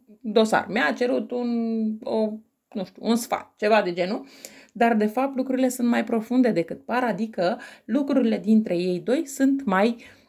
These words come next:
um, profunde, da? Uh, și nu pute-, nu poți, uh, trage niște concluzii doar din ceea ce îți spune el.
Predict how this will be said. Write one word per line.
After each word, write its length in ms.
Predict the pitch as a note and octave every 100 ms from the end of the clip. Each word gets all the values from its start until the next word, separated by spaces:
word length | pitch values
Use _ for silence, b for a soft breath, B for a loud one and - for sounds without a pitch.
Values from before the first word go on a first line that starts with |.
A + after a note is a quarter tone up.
| _ -
um, 920 | G#3 G3 F#3+ F#3 F3 F3 E3+ E3 F3 _ _ _ _ _ _ _ _ _ _ _ _ _ -
profunde, 680 | A#3 A#3+ A#3 B3 G3 C#3+ - _
da? 260 | E3+ F#3 G#3+ b b b b b -
Uh, 420 | A3+ A3 G#3+ G#3
și 220 | G#3+ A#3+
nu 160 | C4 C#4+
pute-, 380 | C#4 - A#3 -
nu 240 | A3 C#4
poți, 680 | C#4 C4 A3+ - - G#3+ G#3+
uh, 580 | G3+ F#3+ F#3 F3+ F3 F3+ -
trage 440 | D4 A#3 F3+ D#3+
niște 380 | E3 A#3 - C#4
concluzii 960 | C4+ G3+ F3+ D#3 D3+ F3 A3 C#4 - -
doar 400 | E3 A3 B3 C4+
din 220 | A3 G3+
ceea 280 | G#3 A3 G3+
ce 100 | F3+
îți 180 | E3 -
spune 340 | - F3+ F3
el. 300 | D#3+ C#3+ -